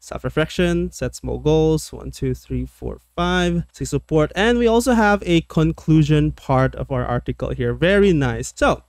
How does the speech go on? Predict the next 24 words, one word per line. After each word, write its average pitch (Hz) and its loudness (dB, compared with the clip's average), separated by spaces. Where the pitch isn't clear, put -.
uh, 220 4
maybe 262 4
I 233 2
want 202 2
to 190 2
just 180 2
use 262 2
five, 190 0
right? 131 0
Because 143 -2
I 151 0
want 151 0
to 151 -2
write 135 0
five 170 -2
self-improvement 131 -4
strategies. 143 -4
So 127 -6
maybe 127 -2
I 127 -4
want 123 -6
one, 165 0
two, 151 -2
uh, 123 -4